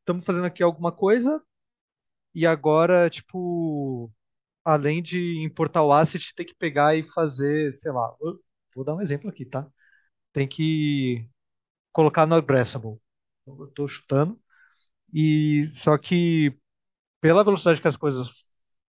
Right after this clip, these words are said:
vão rodando, é difícil você pegar tempo, como a gente não tem ninguém focado em processo, é... não consegue tempo de você ir atualizando essas ferramentas. E com o tempo elas vão ficando meio quebradas,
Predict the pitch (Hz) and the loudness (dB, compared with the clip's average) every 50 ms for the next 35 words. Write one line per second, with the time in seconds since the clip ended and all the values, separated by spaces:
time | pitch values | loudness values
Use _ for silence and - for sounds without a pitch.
0 | _ _ 143 123 110 113 135 139 135 135 127 123 120 117 113 113 117 120 127 _ | _ _ -20 -14 -6 0 0 0 0 0 -4 -6 -8 -10 -12 -14 -16 -18 -20 _
1 | - 117 131 131 120 127 135 196 220 175 131 110 - _ _ _ _ _ - 151 | -6 -2 -2 0 4 4 4 4 2 0 -4 -6 -8 _ _ _ _ _ -2 -2
2 | 160 156 170 165 185 202 220 240 - - 202 - - 175 170 165 - - - 170 | -2 0 -2 -2 -2 -2 0 0 -2 -2 -2 -2 0 2 2 2 2 0 -2 -2
3 | 156 190 208 - - 143 120 120 120 - _ _ - - 143 143 135 139 143 139 | -2 -2 -4 -6 -8 -8 -8 -8 -10 -16 _ _ -10 -4 -2 -2 0 -2 -2 -6
4 | - - 135 135 - 143 139 139 139 135 127 131 139 135 - 131 - 131 131 123 | -8 -14 -10 -6 -4 -4 -4 -4 -6 -6 -4 -4 -4 -2 -4 -4 -2 -2 -2 -2
5 | 127 123 120 - 120 113 - - 135 151 180 175 - - 123 _ _ _ _ _ | -2 -6 -6 -6 -8 -8 -4 0 2 2 2 0 -2 -16 -20 _ _ _ _ _
6 | _ _ _ _ _ _ _ _ _ - 147 143 143 139 135 135 135 131 131 131 | _ _ _ _ _ _ _ _ _ -4 0 2 4 4 4 4 2 2 2 2
7 | 131 127 127 127 123 123 123 120 120 123 127 - _ _ _ _ _ _ _ _ | 0 0 0 -2 -2 -4 -4 -6 -8 -8 -10 -12 _ _ _ _ _ _ _ _
8 | _ _ _ _ _ _ _ _ _ _ - 147 139 147 165 160 - 185 160 - | _ _ _ _ _ _ _ _ _ _ -6 -2 -2 -2 -2 -2 -2 -4 0 2
9 | 170 165 156 160 - _ _ _ - - 156 165 165 - 185 160 156 175 151 170 | 2 2 0 0 -8 _ _ _ 0 2 2 2 2 0 -2 -2 0 0 0 0
10 | 160 - - 175 165 165 160 - _ - 165 180 190 190 - 196 185 170 160 156 | 0 0 2 2 2 2 2 -2 _ -2 2 4 4 4 4 2 0 2 0 -2
11 | 170 175 165 - - - 185 180 185 180 156 151 147 139 - 123 131 143 - - | -2 -2 -6 -10 -8 -2 0 0 0 0 -2 -4 -4 -6 -8 -8 -8 -8 -10 -8
12 | 247 294 - - 190 214 226 - 226 220 214 - 202 214 - - - _ - 185 | -10 -8 -4 -4 -4 -4 -2 -4 -2 -2 -2 -2 -4 -8 -10 -12 -16 _ -10 -10
13 | 190 180 190 175 185 190 185 - - 196 147 147 135 127 127 117 117 113 | -10 -8 -6 -4 -4 -4 -4 -4 -6 -4 -2 -2 -2 -2 -4 -6 -10 -12